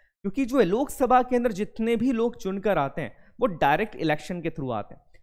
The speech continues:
आप और हम डायरेक्टली वोट देते हैं और उन लोगों को चुनते हैं, और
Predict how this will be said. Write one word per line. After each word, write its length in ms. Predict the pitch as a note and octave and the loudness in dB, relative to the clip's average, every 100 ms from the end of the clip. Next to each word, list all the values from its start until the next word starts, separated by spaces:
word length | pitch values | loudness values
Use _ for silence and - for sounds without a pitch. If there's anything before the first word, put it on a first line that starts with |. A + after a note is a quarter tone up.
| C#3+ | -2
आप 180 | E3+ | 0
और 80 | F#3+ | 0
हम 120 | G3 E3 | -2 0
डायरेक्टली 380 | C#3+ E3 F#3 | 2 0 -2
वोट 240 | D3+ F3+ G3+ | -2 -2 -2
देते 220 | F#3 G3 | -4 -4
हैं 80 | G#3 | -4
और 60 | |
उन 60 | F3+ | -4
लोगों 160 | D#3 D#3+ | -4 -4
को 120 | E3+ | -6
चुनते 340 | - C#3+ C3+ | -8 -10 -8
हैं, 100 | E3 | -8
और 240 | - F3+ | -4 -4